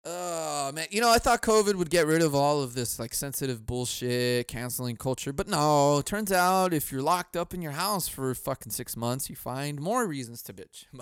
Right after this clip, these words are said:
<laughs> about other things and people in, in life. Yeah, it's been a crazy week. Uh, a little boring.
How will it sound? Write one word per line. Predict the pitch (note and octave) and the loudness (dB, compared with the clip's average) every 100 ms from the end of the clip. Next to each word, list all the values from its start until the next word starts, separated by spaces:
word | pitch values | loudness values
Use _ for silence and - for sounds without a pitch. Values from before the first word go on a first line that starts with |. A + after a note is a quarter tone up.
| - _ _ _ | -18 _ _ _
<laughs> | _ _ - - _ | _ _ -20 -20 _
about | A#2+ C#3 | -4 -2
other | C#3 C#3 | 0 -2
things | C3+ C#3 A#2+ | -2 -6 -6
and | B2 | -6
people | C3 B2 A#2+ | -6 -4 -4
in, | A2+ A2 - _ _ _ _ | -4 -8 -12 _ _ _ _
in | A#2 A2+ | -8 -6
life. | A2 A2 - _ _ _ _ _ _ _ _ _ _ _ | -6 -8 -12 _ _ _ _ _ _ _ _ _ _ _
Yeah, | - F#3+ | 0 2
it's | G3 | 2
been | C4 C#4 | -2 -2
a | |
crazy | - B3+ B3+ A3 A#3 | -2 0 0 -2 -6
week. | G#3+ A#3 A#3 - - - - | -4 -4 -4 -6 -16 -16 -14
Uh, | - G3 G3+ G3+ G#3 G#3 G#3 G#3 G3+ B2 | -8 -4 -2 0 2 2 2 0 -2 -2
a | |
little | A3 A#3+ G3+ | 2 2 2
boring. | G3 G3+ G#3 G#3 G#3 G3+ F#3+ | 2 4 6 4 2 -2 -10